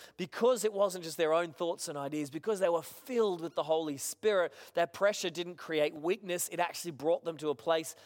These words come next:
of in-, even greater strength. Let me take you to a passage in Acts chapter four that I love so much, and it's this picture both on an individual level and a corporate level of the filling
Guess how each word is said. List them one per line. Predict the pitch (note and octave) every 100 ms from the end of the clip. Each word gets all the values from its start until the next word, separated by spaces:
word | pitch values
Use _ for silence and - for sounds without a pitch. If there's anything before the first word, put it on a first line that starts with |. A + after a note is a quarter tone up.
| -
of | D#3+ E3+
in-, | D#3+ D#3+ -
even | E3 D#3
greater | C#3 C#3 C#3+ C#3+
strength. | - - C3+ C3 A#2+ - - _ _ - -
Let | G#3+
me |
take | - G3+ F#3
you | G3
to | F3+
a | C#3+ - -
passage | - F#3 F3+ F#3 C#3
in | D3+ -
Acts | D#3 E3+ - -
chapter | E3 D3+ D3+ C3+
four | - D#3+ D3+
that | C#3+
I | C#3
love | C#3+ D3+ C#3+
so | - D#3
much, | C#3+ D3 D3 -
and | D3
it's | C#3+
this | D#3 C#3+
picture | - A3+ G#3+ - F3+ - -
both | - E3 E3
on | D#3+
an |
individual | E3 G3 G3 G3 E3+ G#3 F3
level | D3+ C#3 C#3+ - - -
and | F3 E3+
a |
corporate | - F#3 G#3+ G#3+ F3
level | D3 D#3+
of | E3 C3
the | C3+
filling | - - G#3 G#3 G#3 A#3